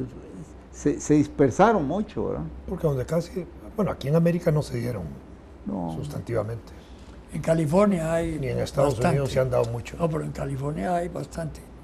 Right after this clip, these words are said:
Speaker 2: Bueno,
Speaker 3: Todavía.
Speaker 2: puede ser que haya,
Speaker 3: Sí.
Speaker 2: digamos, pero
Speaker 3: Sí.
Speaker 1: Eh, eh, se divierte mucho en Estados
Speaker 2: Pero
Speaker 1: Unidos. Claro, es que está, en Estados Unidos hay, hay de todo.
Speaker 3: Claro, es un melting pot.
Speaker 1: <laughs> Como
Speaker 3: Eso es.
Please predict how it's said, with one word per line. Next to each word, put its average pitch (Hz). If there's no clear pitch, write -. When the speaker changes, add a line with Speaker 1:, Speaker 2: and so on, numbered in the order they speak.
Speaker 2:
Bueno, 190
Speaker 3:
Todavía. 151
Speaker 2:
puede 151
ser 165
que 185
haya, 143
Speaker 3:
Sí. -
Speaker 2:
digamos, 123
pero 82
Speaker 3:
Sí. 151
Speaker 1:
Eh, 175
eh, 175
se 185
divierte 214
mucho 269
en 180
Estados 262
Speaker 2:
Pero 302
Speaker 1:
Unidos. 277
Claro, 262
es 147
que 254
está, 254
en 175
Estados 247
Unidos 233
hay, 214
hay 202
de 214
todo. 175
Speaker 3:
Claro, 196
es 185
un 185
melting 190
pot. 185
Speaker 1:
<laughs> -
Como 180
Speaker 3:
Eso 190
es. 131